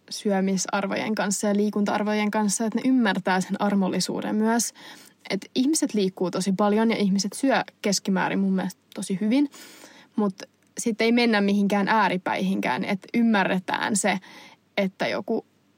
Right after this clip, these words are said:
dieetti on oikeasti tosi lyhytaikainen ratkaisu ja se ei tuu vaikuttaa sun terveyteen mitenkään hyvällä tavalla loppupäässä. Että osataan niinku ymmärtää se kokonaiskuva tässä terveydessä, että se on niin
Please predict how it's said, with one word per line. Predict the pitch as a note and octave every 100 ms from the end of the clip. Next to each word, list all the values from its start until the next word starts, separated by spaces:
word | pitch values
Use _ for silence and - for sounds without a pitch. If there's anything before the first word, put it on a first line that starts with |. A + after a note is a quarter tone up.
| G#3+
dieetti | A#3 G#3 F#3+ - G3
on | F#3+ -
oikeasti | F#3+ - G3 - F#3+
tosi | G#3+ G3 F#3+
lyhytaikainen | F#3 F#3+ - - - -
ratkaisu | A3 A3 C4 -
ja | G3+ F#3+
se | G3
ei | F3+
tuu | F#3 F#3+ F3+ - _ _ -
vaikuttaa | G3+ - F#3 - D3 A#2+ - _ _
sun | - G3
terveyteen | F#3+ E3+ D#3 C#3 F3+ G3+ F#3+ _ _
mitenkään | A3 F#3 F3+ F3 F#3+
hyvällä | G3 G3 G3
tavalla | G3+ G3+ F#3+ G#3+ F#3+ _ - - - - -
loppupäässä. | F#3 F#3+ - - G3+ A3
Että | G#3 - G#3 - -
osataan | B3+ B3+ A#3 A3+
niinku | A3 G#3 -
ymmärtää | B3 A3+ G3 F#3+ - G3+
se | - F#3+ - -
kokonaiskuva | A3 G3+ F#3+ F3+ F#3 - G3 -
tässä | G#3 - G#3
terveydessä, | G3 E3+ C3+ A3 - G#3
että | G3 -
se | G3
on | G3 G3
niin | F#3 F#3